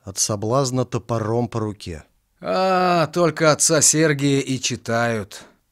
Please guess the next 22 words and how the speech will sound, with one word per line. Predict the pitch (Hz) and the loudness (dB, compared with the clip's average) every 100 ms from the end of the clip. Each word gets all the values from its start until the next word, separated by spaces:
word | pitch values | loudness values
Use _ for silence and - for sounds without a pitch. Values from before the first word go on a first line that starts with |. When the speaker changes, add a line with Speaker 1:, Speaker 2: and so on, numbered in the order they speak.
| _ _ | _ _
Speaker 2:
Лучше | - 185 - 165 | -2 0 2 2
бы | 165 | 2
он | 160 123 | 2 0
трахнул | 131 147 139 - 117 107 | 2 4 4 4 -2 -4
ту | - 123 | -4 -4
профурсетку. | 101 117 110 135 120 - 101 85 - 90 - _ _ _ _ _ _ | -2 -4 -4 -2 0 0 -2 -6 -14 -16 -18 _ _ _ _ _ _
Speaker 1:
Не | 107 131 160 | -2 0 2
думаю. | 147 151 139 101 85 - _ _ _ _ _ | 2 2 2 0 -6 -14 _ _ _ _ _
Speaker 2:
Я | 98 123 131 | -2 2 2
часто | - 147 - 120 | 2 2 2 -2
говорю, | 120 120 131 | 0 0 0
что | - 113 | 0 -2
я | 117 113 | -2 -2
бывалый | 113 107 127 123 117 | -2 0 2 2 0
юродивый. | 107 113 110 120 110 107 95 76 - _ _ _ _ | -4 -4 -4 -4 -6 -6 -8 -12 -20 _ _ _ _
Мне | 95 123 170 | -4 0 2
все | - - 143 | 2 2 2
можно. | 123 117 117 104 82 - _ _ _ _ - | 2 0 -2 -4 -8 -12 _ _ _ _ -6
Я | 113 | -2
говорю | 127 135 131 135 | 2 2 2 2
про | - 127 127 | 0 0 2
"нельзя" | 127 120 104 98 - 120 135 123 | 2 0 0 0 0 2 2 0